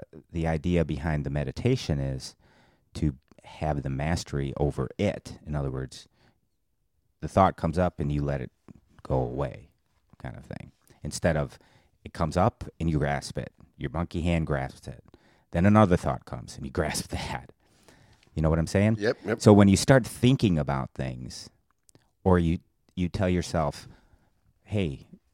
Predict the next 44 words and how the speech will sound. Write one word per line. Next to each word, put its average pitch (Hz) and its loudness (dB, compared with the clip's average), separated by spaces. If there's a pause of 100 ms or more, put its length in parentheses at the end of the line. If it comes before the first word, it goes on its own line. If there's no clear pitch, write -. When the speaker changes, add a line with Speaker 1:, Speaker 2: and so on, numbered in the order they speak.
Speaker 1:
James, 82 -2
don't 95 -4
think - -6 (180)
of 76 -8
a, 69 -6 (180)
a 73 -10
blue 80 -4
elephant. 71 -10 (300)
What 90 -2
did 92 0
you 85 -2
just 80 -8
think 71 -12
of?" - -18 (500)
A 95 -4
frickin' 101 -4
blue 120 10
elephant. 95 4
And 98 -6
that's 110 -4
your 113 0
mind 117 6
telling 123 4
you 87 -2 (200)
you're 107 0
going 139 6
to 104 0
do 113 6
the 92 -2
exact 92 -4
thing 90 -2
that 80 -8
you 78 -6
don't 73 -6
want 67 -8
to - -20
do. 67 -2 (180)
And 73 -12
that's - -12 (200)
the 71 -12
way 67 -6
your 64 -4
mind 67 -6
works. - -8